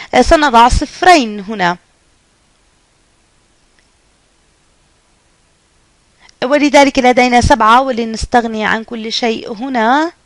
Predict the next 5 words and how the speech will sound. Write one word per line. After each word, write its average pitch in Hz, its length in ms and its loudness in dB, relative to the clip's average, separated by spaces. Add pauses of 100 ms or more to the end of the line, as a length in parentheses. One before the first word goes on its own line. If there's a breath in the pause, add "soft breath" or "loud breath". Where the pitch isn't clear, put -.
(1120 soft breath)
سبعة 277 380 6
ضرب 254 280 6
ثلاثة 254 580 6
واحد 247 420 2
وعشرون. 262 760 -2